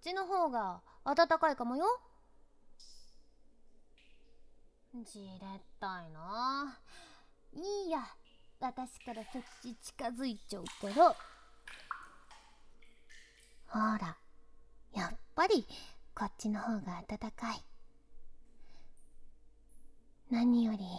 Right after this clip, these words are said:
安心する。はあ、もうしばらくはホラゲやめよう。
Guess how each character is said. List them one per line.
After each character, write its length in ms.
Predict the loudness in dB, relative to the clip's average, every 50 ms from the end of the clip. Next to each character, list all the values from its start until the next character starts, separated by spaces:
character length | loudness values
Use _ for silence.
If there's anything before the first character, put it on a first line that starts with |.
| -10 -12 -18 -20 -20 -20 -20 -20 -20 -20 -20 -18 -12 -4 -2
安 180 | -2 -2 -2 -4
心 280 | -6 -2 2 2 2 2
す 200 | 0 -4 -6 -2
る。 80 | -2 -2 -2 -2 -4 -8 -14 -18 -20 -20 -20 -20 -20 -20 -20 -20 -20 -20 -20 -20 -20 _ _ _ _ _ _ _ _ _ _ _ -20 -20 _ _ _ -20 -20 -20 _ _ _ _ _ -20 -20 -14 -6 -2
は 600 | 0 0 2 2 2 2 2 0 -2 -6 -10 -14 -16 -20 -20 -20 -20 -20 -20 -20 -20 -20 -20 -20 -20 -16 -6
あ、 60 | -2
も 400 | 0 2 2 4 4 4 4 4
う 60 | 2 2
し 160 | 0 -2 4
ば 160 | 6 8 8
ら 160 | 8 8 6 4
く 120 | 2 2
は 180 | 4 4 2 2
ホ 160 | 0 2 4
ラ 180 | 6 6 6
ゲ 100 | 4 4
や 160 | 4 6 6 6
め 200 | 6 4 4 4
よ 420 | 4 4 4 6 6 6 6 4
う。 80 | 2